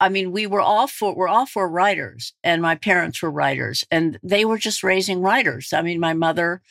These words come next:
was very proud that she had a career, and she was a screenwriter, and, uh, she was, I mean, really fierce about it.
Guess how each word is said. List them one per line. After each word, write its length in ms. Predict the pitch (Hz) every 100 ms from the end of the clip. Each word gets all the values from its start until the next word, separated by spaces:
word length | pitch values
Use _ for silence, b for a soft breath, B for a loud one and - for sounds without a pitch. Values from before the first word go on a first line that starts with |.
| b b
was 140 | 147
very 400 | 139 175 208 226
proud 480 | 226 175 143 143 143
that 160 | 147 -
she 140 | 165
had 180 | 151 147
a 60 |
career, 520 | 147 151 139 135 139 - _ B B B B -
and 500 | 156 143 143 139 127
she 160 | -
was 160 | 170 -
a 40 |
screenwriter, 720 | - - 143 143 135 135 147 - -
and, 520 | 139 139 143 139 165
uh, 440 | 143 143 147 151 - _ _ _ _ -
she 320 | - - 208
was, 280 | 190 180 - -
I 80 | 175
mean, 220 | 180 160
really 480 | 156 185 202 165 139
fierce 500 | 120 - 151 123 -
about 300 | 131 117 127
it. 160 | 120